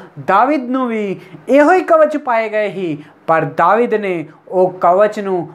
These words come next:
ਔਰ ਤਲਵਾਰ ਨੂੰ, ਦੋਵਾਂ ਨੂੰ ਲਾ ਦਿੱਤਾ। ਉਹਨੇ ਆਖਿਆ, "ਮੈਂ ਇਹ ਨਹੀਂ ਪਾ ਸਕਦਾ,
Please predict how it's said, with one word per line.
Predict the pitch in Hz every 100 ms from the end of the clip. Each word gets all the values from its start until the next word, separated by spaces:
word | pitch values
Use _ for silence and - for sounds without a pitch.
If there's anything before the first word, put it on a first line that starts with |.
| -
ਔਰ | - 170
ਤਲਵਾਰ | 170 175 175 220 233 233
ਨੂੰ, | 226 185 - _ -
ਦੋਵਾਂ | 117 131 180 247 311
ਨੂੰ | 320
ਲਾ | 285 247
ਦਿੱਤਾ। | 233 - 175 143 - -
ਉਹਨੇ | 196 247 302
ਆਖਿਆ, | 285 285 240 175 151 - _
"ਮੈਂ | 127 143 190 269
ਇਹ | 320
ਨਹੀਂ | 339 349
ਪਾ | 330 269
ਸਕਦਾ, | 254 202 190 165 156